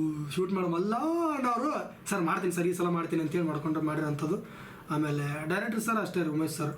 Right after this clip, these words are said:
ಪ್ರತಿಯೊಂದು ಮೂಮೆಂಟ್ ಒಳಗೂ ಅವ್ರಿಗೆಲ್ಲ ಗೊತ್ತಲ್ರಿ ಸಿನಿಮಾ ಮಾಡಿದವರು. So ಅವ್ರಿಗೊಂದು ಐಡಿಯಾ ಐತಿ ಎಲ್ಲೆಲ್ಲಿ ಏನೇನು ಅಂತೇಳಿ. ನನಗೆ YouTube-ದ ಪುಸ್ತಕ ಐತಿ,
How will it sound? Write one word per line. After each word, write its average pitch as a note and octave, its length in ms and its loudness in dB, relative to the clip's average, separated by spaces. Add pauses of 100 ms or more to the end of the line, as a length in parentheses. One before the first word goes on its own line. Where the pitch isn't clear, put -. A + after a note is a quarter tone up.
ಪ್ರತಿಯೊಂದು E3+ 400 2
ಮೂಮೆಂಟ್ E3 280 2
ಒಳಗೂ E3+ 320 2 (600)
ಅವ್ರಿಗೆಲ್ಲ A3 360 2
ಗೊತ್ತಲ್ರಿ F3+ 420 2
ಸಿನಿಮಾ D#3+ 280 2
ಮಾಡಿದವರು. D3+ 680 2
So - 140 -2
ಅವ್ರಿಗೊಂದು E3 300 2
ಐಡಿಯಾ D#3+ 200 2
ಐತಿ D3 220 0
ಎಲ್ಲೆಲ್ಲಿ D3 260 2
ಏನೇನು C#3+ 180 0
ಅಂತೇಳಿ. D3 220 -2
ನನಗೆ G#3+ 380 2
YouTube-ದ A3+ 320 0
ಪುಸ್ತಕ F#3+ 300 -2
ಐತಿ, D#3 240 0